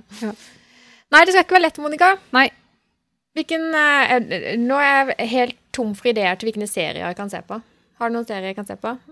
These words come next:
Speaker 1: Eh, en, en som jeg har fått, eh,
Speaker 2: Og ikke si
Speaker 1: anbefalt.
Speaker 2: Crown, for der så jeg bare plutselig at det var jo, var det
Speaker 1: Ja, det er så
Speaker 2: ni hundre nittisju, eh, sesonger?
Speaker 1: Altså
Speaker 2: Jeg orker ikke.
Speaker 1: <laughs> Nei, men jeg har fått, eh,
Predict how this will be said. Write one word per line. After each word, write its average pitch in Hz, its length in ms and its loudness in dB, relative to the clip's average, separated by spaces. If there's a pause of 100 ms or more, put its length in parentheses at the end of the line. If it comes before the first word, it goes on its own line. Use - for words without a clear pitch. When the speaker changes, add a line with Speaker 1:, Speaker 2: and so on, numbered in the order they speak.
(560)
Speaker 1:
Eh, 294 1120 -2 (280)
en, 285 240 4
en 285 220 2
som 294 100 -2
jeg 277 60 6
har 269 100 0
fått, - 260 -4
eh, 240 220 2
Speaker 2:
Og 247 120 2
ikke 269 120 0
si 269 80 4
Speaker 1:
anbefalt. 233 160 0
Speaker 2:
Crown, 233 360 4
for 254 120 2
der 254 160 6
så 226 160 -2
jeg 208 140 -2
bare 196 180 0
plutselig 190 280 -6
at 180 80 -12
det 185 80 -8
var 185 120 0
jo, 190 120 0 (160)
var 190 120 -2
det 214 120 -2
Speaker 1:
Ja, 208 460 0
det 208 120 6
er 196 60 0
så 214 180 0
Speaker 2:
ni - 0 -
hundre - 0 -
nittisju, 185 600 -2
eh, 185 680 -2 (240)
sesonger? 196 480 -6
Speaker 1:
Altså 226 140 0
Speaker 2:
Jeg 190 180 -4
orker 185 340 -6
ikke. 190 220 -10 (340)
Speaker 1:
<laughs> 240 400 -4
Nei, 214 140 2 (520)
men 262 300 4
jeg 254 140 2
har 262 100 4
fått, - 340 -4 (180)
eh, 226 720 -2